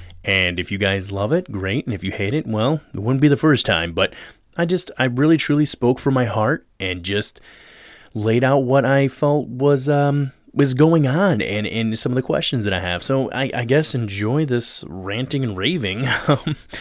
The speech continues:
and in our upcoming episode, we'll be tying up the last bit of Waco. Uh, that will be both Mike and I. And then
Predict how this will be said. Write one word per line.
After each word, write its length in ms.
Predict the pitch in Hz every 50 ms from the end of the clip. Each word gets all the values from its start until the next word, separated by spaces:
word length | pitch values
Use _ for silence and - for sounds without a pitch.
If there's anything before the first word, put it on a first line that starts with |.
| - - - -
and 160 | 120 131 123
in 100 | 127 123
our 160 | 123 117 -
upcoming 400 | - 139 135 - - 143 143 135
episode, 560 | 127 117 - 123 - - 135 127 127 127 127 - - - - - _ _
we'll 120 | - 123 110
be 100 | 117 113
tying 260 | 123 123 120 117 113
up 120 | 110 107
the 80 | - 104
last 500 | 95 95 101 107 120 139 151 143 - -
bit 80 | 135 123
of 100 | 117 104
Waco. 560 | 101 101 101 98 - 113 107 104 104 101 - - - - - - - - _ _ _ _ - -
Uh, 240 | 107 101 98 95
that 120 | 98 117 120
will 80 | 143
be 100 | 135 123
both 260 | 120 117 127 127 117 120
Mike 240 | 123 113 110 104
and 120 | 113 104 101
I. 260 | 101 101 104 104 101 - - - - - _ _ -
And 160 | 117 113 110
then 160 | 110 107 107